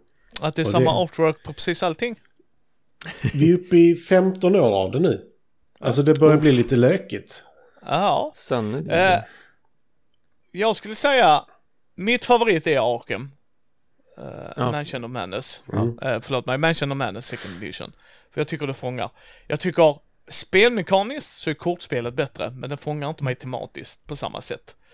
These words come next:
Speaker 1: Det är press och det är stress och det, men det är någonting att flytta gubbar och göra mer investigation på plats och göra pussel och det som triggar mer med min hjärna liksom.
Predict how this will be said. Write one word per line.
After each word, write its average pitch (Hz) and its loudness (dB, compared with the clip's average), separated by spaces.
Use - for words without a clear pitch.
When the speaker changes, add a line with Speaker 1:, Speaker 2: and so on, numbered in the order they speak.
Speaker 1:
Det 170 2
är 208 0
press 185 -2
och 143 -6
det 156 -4
är 160 -2
stress 151 -4
och 135 -6
det, 113 -2
men 127 -10
det 147 -2
är 180 0
någonting 151 -8
att 143 -14
flytta 143 -8
gubbar 139 -4
och 120 -2
göra 127 0
mer 131 -4
investigation 123 -6
på - -6
plats - -4
och 98 -4
göra 110 -4
pussel 110 -8
och 113 -4
det 110 0
som 127 -12
triggar 123 -2
mer 110 -4
med 110 -8
min 110 -10
hjärna 127 -6
liksom. - -12